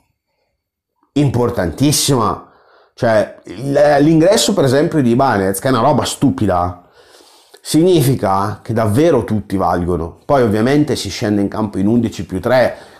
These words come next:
quindi però concedere anche la possibilità a quel giocatore lì, che è vero, non c'erano tante altre soluzioni, però si può sempre,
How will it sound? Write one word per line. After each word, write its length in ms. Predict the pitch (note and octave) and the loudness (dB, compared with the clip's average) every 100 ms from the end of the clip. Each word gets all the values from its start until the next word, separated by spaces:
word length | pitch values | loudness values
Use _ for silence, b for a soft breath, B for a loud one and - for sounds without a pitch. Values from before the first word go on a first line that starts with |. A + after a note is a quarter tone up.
| B | B
quindi 500 | G#2 G#2+ G2+ F#2+ b b b b b b b b b b _ _ - - | -8 -6 -6 -8 b b b b b b b b b b _ _ -20 -8
però 340 | - C3+ E3+ - | 0 2 2 2
concedere 760 | D3+ C#3 C3 - F#3 F3 C3+ | 2 2 0 0 2 4 2
anche 220 | A#2+ A#2+ | 0 0
la 120 | A#2 | -2
possibilità 540 | A2 B2 - A2+ A#2 C#3 | -2 -4 -2 0 2 2
a 40 | |
quel 140 | B2+ G#2+ | 0 0
giocatore 460 | G#2 G#2+ A2 G#2+ | -2 -2 0 0
lì, 420 | A2 F#3 F3+ - - - | 2 2 0 -4 -16 -8
che 100 | A2+ | -4
è 40 | |
vero, 480 | G#2 D3 A2+ F#2+ - | 0 2 0 -2 -8
non 140 | - F#2+ | -10 -8
c'erano 400 | F#2 B2+ A#2+ A2 | -4 -2 0 0
tante 280 | G2+ G2+ G#2 | 0 0 0
altre 240 | G#2+ G#2 | -2 -4
soluzioni, 640 | F#2+ G2 F#2 - D3+ D3 | -8 -8 -8 -4 0 0
però 320 | F2 G#2 G2+ - | 0 -4 -6 -6
si 140 | - | -16
può 100 | - | -10
sempre, 600 | F#2 G#2 G2 F2+ F2+ E2+ | -8 -6 -6 -6 -10 -14